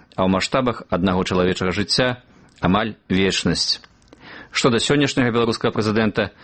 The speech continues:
то пра яго наўрад ці можна казаць словамі Яўтушэнкі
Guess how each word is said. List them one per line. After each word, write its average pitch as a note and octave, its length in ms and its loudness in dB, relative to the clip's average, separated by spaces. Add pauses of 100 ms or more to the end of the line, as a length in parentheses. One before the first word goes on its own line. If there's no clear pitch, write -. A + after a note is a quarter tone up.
(260)
то C#3 140 0
пра B2 160 2
яго A#2 160 2
наўрад A2 400 0
ці G2+ 80 0
можна G2 320 2
казаць F#2 480 0
словамі G2 640 2
Яўтушэнкі F#2 880 0